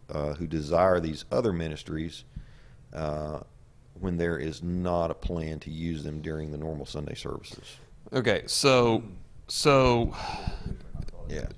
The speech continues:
Speaker 2: yeah, there's, there's a whole lot there. Uh,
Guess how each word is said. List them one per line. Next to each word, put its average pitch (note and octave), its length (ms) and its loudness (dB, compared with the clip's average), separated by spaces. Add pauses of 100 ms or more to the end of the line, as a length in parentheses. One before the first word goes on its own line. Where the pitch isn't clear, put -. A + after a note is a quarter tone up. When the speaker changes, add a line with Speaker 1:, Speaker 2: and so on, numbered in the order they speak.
(100)
Speaker 2:
yeah, C#3 440 2
there's, D3 360 4
there's E3 240 8
a A2 80 6
whole B2+ 320 0
lot G2+ 320 0
there. F#2+ 340 0 (720)
Uh, G2+ 440 6